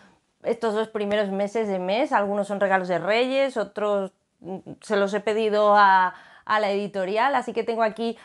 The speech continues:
algunos, no muchos, porque ya sabéis que últimamente tiro mucho de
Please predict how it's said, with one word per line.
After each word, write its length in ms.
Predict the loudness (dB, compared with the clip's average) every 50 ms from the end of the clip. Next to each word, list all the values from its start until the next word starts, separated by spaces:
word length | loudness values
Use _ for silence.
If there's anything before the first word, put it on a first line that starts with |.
| -4
algunos, 640 | 2 4 4 4 4 4 2 2 2 0 0 -2 -6 -2
no 240 | 0 4 4 6 6
muchos, 480 | 6 4 2 2 0 -2 -4 -6 -6 -4
porque 320 | -6 -8 -6 -4 -4 -2
ya 100 | -2 -2
sabéis 220 | -2 -2 -4 -4 -4
que 80 | -6
últimamente 440 | -6 -2 -2 -2 -2 -2 -2 -2 -2
tiro 200 | -2 -2 -2 0
mucho 340 | 0 -2 -4 -4 -2 0 0
de 380 | 2 2 2 2 0 -2 -4